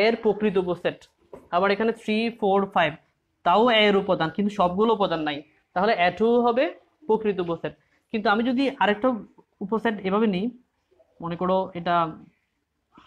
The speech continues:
এটা এ ফাইভ, ওয়ান, two, three, four, five, এখানে পাঁচটা উপাদান, যে পাঁচটা উপাদান একেবারে এ এর সাথে মিলে গেছে। তাহলে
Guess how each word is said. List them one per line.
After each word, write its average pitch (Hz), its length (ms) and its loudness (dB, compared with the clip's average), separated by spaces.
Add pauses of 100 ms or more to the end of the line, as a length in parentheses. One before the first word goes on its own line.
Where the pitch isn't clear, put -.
(360)
এটা 214 160 -2 (1900)
এ 170 100 0
ফাইভ, 175 280 0 (1120)
ওয়ান, 170 200 2 (320)
two, 175 120 -2 (220)
three, 165 180 -6 (600)
four, 165 180 -2 (140)
five, 139 160 -4 (760)
এখানে 185 200 -6
পাঁচটা 180 380 -2
উপাদান, 180 320 0 (420)
যে 175 120 -6
পাঁচটা 175 320 -2
উপাদান 208 240 0
একেবারে 185 380 0
এ 202 100 4
এর 180 80 2
সাথে 185 180 -4
মিলে 185 180 -2
গেছে। 156 240 -6 (1000)
তাহলে 208 200 2